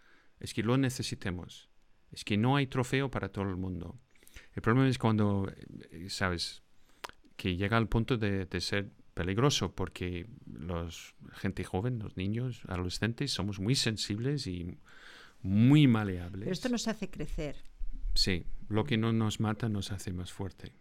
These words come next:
Speaker 2: Y, y
Speaker 1: Mm.
Speaker 2: bueno, pues claro, ¿no? Si fuera un mundo ideal que no tuviéramos, eh, maldad ninguna, la buscaríamos.
Speaker 1: Sí, esto es algo que quiero
Speaker 2: <laughs>
Speaker 1: compartir con todo el mundo al, al final de es-,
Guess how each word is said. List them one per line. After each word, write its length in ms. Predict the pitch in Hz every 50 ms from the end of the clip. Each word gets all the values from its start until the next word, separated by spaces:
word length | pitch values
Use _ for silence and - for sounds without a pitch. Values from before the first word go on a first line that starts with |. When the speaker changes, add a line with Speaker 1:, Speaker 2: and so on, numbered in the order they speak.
| - _ _ - - - - - - - - - - - - - - -
Speaker 2:
Y, 560 | - 185 185 190 190 190 190 190 190 190 - -
y 440 | - 202 180 175 180 185 180 175 170
Speaker 1:
Mm. 40 | 170
Speaker 2:
bueno, 280 | 185 254 302 277 - 143
pues 220 | - - 160 -
claro, 320 | - - 196 - 214 175 147
¿no? 300 | 139 151 165 185 185 160
Si 360 | - - - 156 160 156 147 139 147
fuera 280 | - - 170 180 185
un 80 | 190 190
mundo 240 | 196 214 208 196 214
ideal 400 | 202 - 202 202 196 202 196 -
que 100 | - 160
no 100 | 170 160
tuviéramos, 720 | - 165 180 185 185 185 185 185 - - - - - -
eh, 280 | 170 175 170 175 175 175
maldad 340 | 165 175 180 180 175 185 185
ninguna, 580 | 185 185 180 175 175 208 220 214 190 165 151 - - - - - - - -
la 200 | - 151 156 156 156
buscaríamos. 640 | - 156 - - - 135 135 139 - - - - -
Speaker 1:
Sí, 200 | - 131 117 -
esto 200 | 123 123 - 160
es 80 | 143 156
algo 200 | 151 143 135 127
que 140 | 123 127 117
quiero 260 | - 135 131 131 127
Speaker 2:
<laughs> 0 |
Speaker 1:
compartir 600 | - 131 123 - 123 117 - - 127 127 113 -
con 180 | - 113 107 101
todo 120 | 107 104
el 60 | 104
mundo 280 | 98 98 98 92 95 90
al, 200 | 92 92 95 - -
al 160 | 104 101 90
final 400 | - - 98 95 90 87 90 95
de 180 | 87 90 92
es-, 160 | 95 101 101